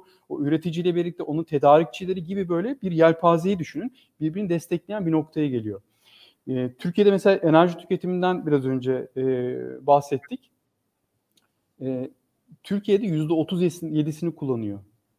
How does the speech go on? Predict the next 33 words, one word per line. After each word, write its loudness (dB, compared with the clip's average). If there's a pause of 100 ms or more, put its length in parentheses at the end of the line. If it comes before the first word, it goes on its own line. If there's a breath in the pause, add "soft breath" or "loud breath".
(200)
e, -10
şeyler, -6
binalar. -4 (520)
Ve 0
sera 2
gazında 4
düşünün 0
bakın, -4
yüzde -4
otuzundan -2
falan 2
sorumlu. -4 (560)
Şimdi -6
yeşil -2
bina 0
kavramı 0
bunun 0
için 0
zaten 0
ön -6
plana -6
çıkıyor. -12 (520 soft breath)
E, 0 (200)
Türkiye'nin 0 (160)
bir -8
kere -2
çok -2
aktörlü -2
ve -4
katılımcı -4
bir -8
iklim -4
politikasını -6